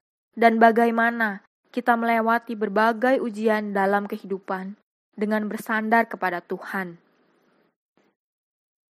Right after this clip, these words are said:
Mahkota yang kita kenakan bukanlah yang terbuat dari status, ijazah,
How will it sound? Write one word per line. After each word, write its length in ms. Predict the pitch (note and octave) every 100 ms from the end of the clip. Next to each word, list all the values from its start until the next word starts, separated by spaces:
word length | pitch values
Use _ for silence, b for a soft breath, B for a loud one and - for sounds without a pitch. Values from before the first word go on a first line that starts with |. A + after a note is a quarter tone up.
| _ _ _ _ -
Mahkota 720 | C4+ - C4+ C4+ - C#4 D4
yang 240 | C4+ A#3+
kita 320 | - - A3+
kenakan 640 | - G#3+ G#3 - G#3+ A3+ A#3+ _ _ _ _ _
bukanlah 640 | A3 A#3+ D4+ B3+ B3 C4 B3+
yang 160 | A3+
terbuat 480 | A3+ A3 G3+ G#3+ A#3
dari 160 | G#3 G3+
status, 800 | - A3+ G3+ - A3+ A#3+ - - _ _ _ -
ijazah, 800 | G3+ G#3+ G3+ - - G#3 A#3